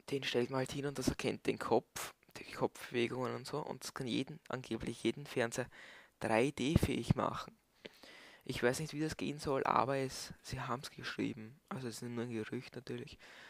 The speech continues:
Und die Controller haben Sensoren, die Schweiß, Puls und Temperatur erkennen.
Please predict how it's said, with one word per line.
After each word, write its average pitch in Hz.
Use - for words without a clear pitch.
Und 160
die 139
Controller 139
haben -
Sensoren, 113
die 123
Schweiß, 123
Puls 131
und -
Temperatur 127
erkennen. 110